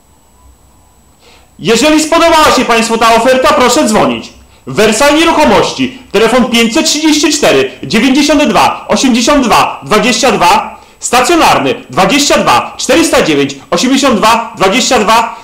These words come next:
strona internetowa w w w kropka wersal nieruchomości kropka com kropka p l.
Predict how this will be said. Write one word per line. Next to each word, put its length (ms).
strona 420
internetowa 880
w 140
w 180
w 360
kropka 600
wersal 480
nieruchomości 880
kropka 440
com 420
kropka 360
p 320
l. 180